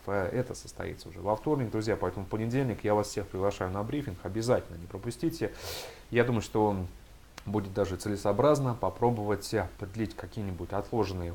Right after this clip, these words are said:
уровни по паре фунт-доллар. Ну и, конечно же, рисковать, друзья, потому что это нужно делать. Не так уж и много у нас супер крутых событий, которые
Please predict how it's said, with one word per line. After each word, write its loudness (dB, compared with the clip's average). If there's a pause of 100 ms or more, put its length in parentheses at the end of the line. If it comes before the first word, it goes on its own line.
уровни 2
по 0
паре 2
фунт-доллар. 0 (340)
Ну 6
и, 6
конечно 4
же, 2
рисковать, 8
друзья, 4
потому 0
что 2
это 6
нужно 2
делать. 4
Не 2
так 2
уж -4
и 6
много 4
у -2
нас -4
супер 0
крутых -2
событий, 2
которые 2